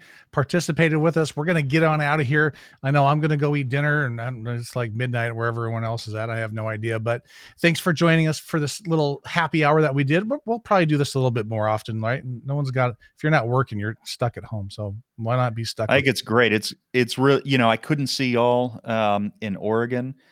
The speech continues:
Speaker 2: You know, now the sad news is out that I won't see you in Tennessee.
Speaker 1: Yeah.
Speaker 2: So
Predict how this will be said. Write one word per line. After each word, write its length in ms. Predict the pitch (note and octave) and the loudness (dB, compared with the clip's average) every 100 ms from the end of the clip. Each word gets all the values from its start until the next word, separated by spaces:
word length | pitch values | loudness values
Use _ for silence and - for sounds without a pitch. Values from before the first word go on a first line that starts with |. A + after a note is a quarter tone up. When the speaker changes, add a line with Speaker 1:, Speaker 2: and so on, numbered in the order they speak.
| _ _ _ | _ _ _
Speaker 2:
You 140 | - G#2 | -6 -2
know, 120 | G#2 | 0
now 260 | G#2 G#2 G#2+ | 2 2 2
the 100 | A2 | 0
sad 280 | A#2 G#2+ | 0 2
news 260 | G2+ G#2 G#2 | 0 -2 -4
is 120 | G2 | -2
out 260 | G2+ G#2+ A2+ | 0 0 2
that 100 | F2+ | 0
I 80 | F2+ | 0
won't 320 | F#2 G2+ - | -2 -4 -6
see 160 | - | -4
you 260 | G2 G2 G2 | -2 -2 -4
in 300 | F2 G2 F#2 | -4 -4 -4
Tennessee. 640 | - F#2 - A2+ A2+ A#2 - | -4 -6 -6 -4 -2 -4 -6
Speaker 1:
Yeah. 120 | A2 G#2 G2+ | -8 -6 0
Speaker 2:
So 560 | A#2 A#2+ A#2 A#2 A2+ | 4 6 6 4 0